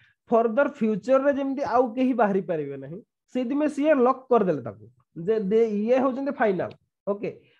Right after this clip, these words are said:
ପରେ କେହି ବାହାରି ପାରିବେନି। ଓକେ, ପରେ ଆଉ ଯିଏ ବି ଆସିବେ, ସବୁ ତାଙ୍କ ଅଣ୍ଡରରେ। ମାନେ, ଆଉ କେହି, ଏ, ତାଙ୍କର କହିଦେଲେ ଯେ ଭଗବାନ ଇଏ ଶେଷ ଥର ପାଇଁ ଗଡ ବା ଆଲ୍ଲାହ ଜଣଙ୍କୁ ବାଣୀ ଦେଇଦେଲେ, ତାପରେ ଫର୍ଦର ଆଉ ହବ ନାହିଁ। ଓକେ, ମେ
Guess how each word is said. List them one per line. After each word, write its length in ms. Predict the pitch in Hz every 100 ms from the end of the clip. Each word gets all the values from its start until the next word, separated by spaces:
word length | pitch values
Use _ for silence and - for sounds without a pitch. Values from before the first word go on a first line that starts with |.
| _
ପରେ 280 | 190 202 226
କେହି 280 | 269 254 269
ବାହାରି 280 | 226 202 190
ପାରିବେନି। 420 | 139 117 113 110 - _ _ _ _
ଓକେ, 200 | 196 190
ପରେ 380 | 127 170 202 247
ଆଉ 180 | 233 240 226
ଯିଏ 120 | 269
ବି 100 | 269
ଆସିବେ, 260 | 247 208 262
ସବୁ 220 | 262 233
ତାଙ୍କ 240 | 247 214 240
ଅଣ୍ଡରରେ। 380 | 226 170 156
ମାନେ, 200 | 170 233
ଆଉ 180 | 269 220 247
କେହି, 220 | 247 247 254 185 - - -
ଏ, 60 | 180 180 196
ତାଙ୍କର 240 | 202 240
କହିଦେଲେ 340 | 233 208 226 254
ଯେ 80 |
ଭଗବାନ 460 | 240 190 185 202 247 247
ଇଏ 140 | 254
ଶେଷ 260 | 247 185 202 226
ଥର 140 | 240 247
ପାଇଁ 220 | 254 269 247 190
ଗଡ 260 | 208 233 240
ବା 180 | 220 233 226
ଆଲ୍ଲାହ 340 | 185 185 226 240
ଜଣଙ୍କୁ 400 | 196 202 202 226
ବାଣୀ 340 | 190 196 208 226
ଦେଇଦେଲେ, 400 | 240 202 175 233 _ _
ତାପରେ 300 | - 196 254
ଫର୍ଦର 460 | 254 196 185 185 208
ଆଉ 100 | 214
ହବ 180 | 180 127 113
ନାହିଁ। 180 | 113 117 _ _ -
ଓକେ, 200 | 202 151 - -
ମେ 140 | 160